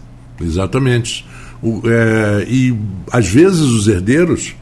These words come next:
que não estão muito preocupados com esse imóvel já estão até em outros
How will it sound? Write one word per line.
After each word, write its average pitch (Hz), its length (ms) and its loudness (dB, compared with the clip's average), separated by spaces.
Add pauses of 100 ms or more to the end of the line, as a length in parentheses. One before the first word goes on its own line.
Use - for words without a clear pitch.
(380)
que 135 120 2
não 139 260 4
estão 143 260 2
muito 131 260 2
preocupados 113 500 0
com 113 140 0
esse 113 240 0
imóvel 139 280 0
já 151 140 0
estão 175 280 0
até 180 240 0
em 208 120 2
outros 175 760 2